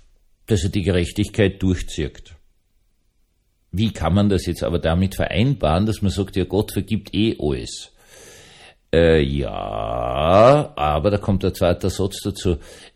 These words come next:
Es hat für dich nur dann eine Wirkung, wenn du es annimmst, wenn du es verstehst.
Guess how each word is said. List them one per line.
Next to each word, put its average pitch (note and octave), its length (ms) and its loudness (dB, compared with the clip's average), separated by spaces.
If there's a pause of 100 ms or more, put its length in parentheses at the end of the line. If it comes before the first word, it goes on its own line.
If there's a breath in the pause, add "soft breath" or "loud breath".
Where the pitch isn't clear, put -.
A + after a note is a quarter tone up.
(440)
Es - 180 -2
hat F2+ 140 -2
für G2 120 -2
dich - 280 -4
nur F2+ 100 4
dann E2 220 2
eine E2+ 240 2
Wirkung, F#2 840 -2 (460)
wenn D#2+ 180 0
du D#2 80 2
es D2+ 140 -2
annimmst, E2 560 -2
wenn D#2 120 -4
du D2+ 80 -2
es D2 120 -6
verstehst. - 800 -6